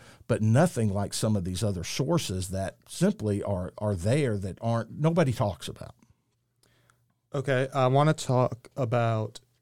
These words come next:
Speaker 2: two more things before we wrap this episode up. And the first one is gonna be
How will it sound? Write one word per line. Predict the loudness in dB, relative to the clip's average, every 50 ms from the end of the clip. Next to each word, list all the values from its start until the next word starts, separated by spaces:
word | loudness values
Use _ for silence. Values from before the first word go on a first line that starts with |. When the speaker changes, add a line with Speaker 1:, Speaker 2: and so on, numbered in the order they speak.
| _ _
Speaker 2:
two | -10 -6 -2 0
more | 0 2 2 0
things | 0 -2 -2 -2 0 0 0 -2 -2 -4 -6 -8 -10 -14 -16 _
before | -8 -8 -8 -8 -6 -4 -4 -2 -2 -2 -2
we | -4 -4 -6 -4
wrap | -4 -4 -6 -6 -6
this | -8 -6 -6
episode | -8 -8 -8 -8 -6 -6 -4 -4 -4
up. | -4 -4 -6 -8 _ _ _ _ _ _ _ _ _ _ _ _ -4
And | -2 -2 0 0 -2 -2 -4 -2
the | -2 0 -2 -2
first | 0 0 2 2 2 0 -2
one | -4 -2 0 0 0 -2 -2 -4 -8 _ _
is | -10 -8 -8 -6
gonna | -4 -2 -2 -2 -2
be | -2 -2 -2 0 0 0 -2 -4 -4